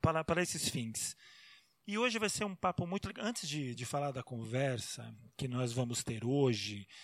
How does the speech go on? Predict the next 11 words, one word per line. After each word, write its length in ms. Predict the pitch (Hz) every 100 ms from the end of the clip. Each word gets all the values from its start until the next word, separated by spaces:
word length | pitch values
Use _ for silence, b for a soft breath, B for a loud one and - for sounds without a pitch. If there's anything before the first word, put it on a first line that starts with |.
| B 143
e 80 |
das 240 | 123 113 -
coisas 380 | 135 123 117 -
que 100 | 127
nós 220 | 113 110
vamos 240 | 117 -
falar, 480 | 120 113 120 143 127
que 80 | 127
eu 40 |
já 140 | 113 120
tô, 500 | - 127 117 110